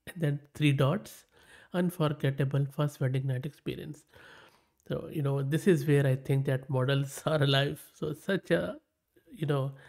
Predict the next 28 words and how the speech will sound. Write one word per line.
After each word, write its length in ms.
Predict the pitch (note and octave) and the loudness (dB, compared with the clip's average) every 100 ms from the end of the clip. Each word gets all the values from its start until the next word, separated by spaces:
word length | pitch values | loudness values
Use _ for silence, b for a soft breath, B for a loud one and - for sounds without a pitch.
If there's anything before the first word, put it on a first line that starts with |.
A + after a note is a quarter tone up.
| B B | B B
<clears throat> 360 | B - _ | B -20 _
witty 640 | - A3+ F3+ D3 D#3+ G3+ G3+ | 8 8 8 6 6 6 4
answer 400 | F3 E3+ G#3 A3+ - b b b - | 4 0 -4 -6 -10 b b b -2
and 420 | D3+ C3+ C3 C3 | 0 2 0 -2
amazing 460 | E3+ D3 D#3 D3 D3+ | 0 2 4 2 -2
answer. 320 | C#3+ C#3+ D3+ | -6 -8 -8
So 340 | D3 C#3+ C3+ C#3 - b b b b b - - _ _ | -2 0 0 -4 -12 b b b b b -20 -20 _ _
<laughs> 260 | - - - | -6 -4 -4
I 100 | F3 | -4
think 340 | - - D3 | -2 -4 2
you 120 | E3 D3 | 4 4
also 240 | C#3+ D3+ | 4 4
en-, 180 | C#3+ - | 2 2
uh, 80 | D#3+ - | -4 -4
enjoyed 320 | - C#3+ C3+ C3+ | -2 2 4 4
it 120 | C#3 | 2
as 140 | C3 | 2
much 160 | C3 C3+ | 0 0
as 160 | C3 C3+ | 0 0
I 140 | C3 | 0
did. 300 | C#3 C#3+ - _ _ _ _ _ _ _ _ - | 0 -2 -4 _ _ _ _ _ _ _ _ 0
So 60 | F3 | 4
you 80 | D#3+ | 4
see, 380 | D#3+ E3 G3+ B B B B B - | 4 0 0 B B B B B -4
obliteration 600 | D3+ D#3 D#3+ E3 E3 G3+ | 2 4 4 4 4 4
is 180 | F3 D3 | 4 4
really, 420 | D#3 D3 C#3 - - A3 - | 4 2 0 -4 -14 -14 -4
um, 400 | D#3+ C#3+ C#3+ | -2 -2 -4